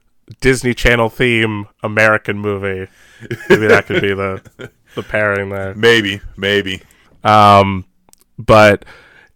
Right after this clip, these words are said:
Speaker 1: any, anyway, speaking of Disney, um, this is, this is a very,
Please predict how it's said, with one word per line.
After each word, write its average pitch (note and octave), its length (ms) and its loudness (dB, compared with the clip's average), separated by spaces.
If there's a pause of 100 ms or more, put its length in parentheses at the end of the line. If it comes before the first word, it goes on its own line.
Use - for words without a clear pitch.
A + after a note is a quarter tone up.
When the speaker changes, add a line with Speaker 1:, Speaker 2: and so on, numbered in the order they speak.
Speaker 1:
any, G3+ 400 6
anyway, F#3+ 1000 6
speaking G3+ 360 0
of D3+ 140 2
Disney, A2 500 2 (640)
um, G#2 560 -6 (600)
this D3 200 -4
is, E3+ 180 -4
this D#3+ 200 -8
is E3+ 160 -6
a D3+ 60 -6
very, C3 520 0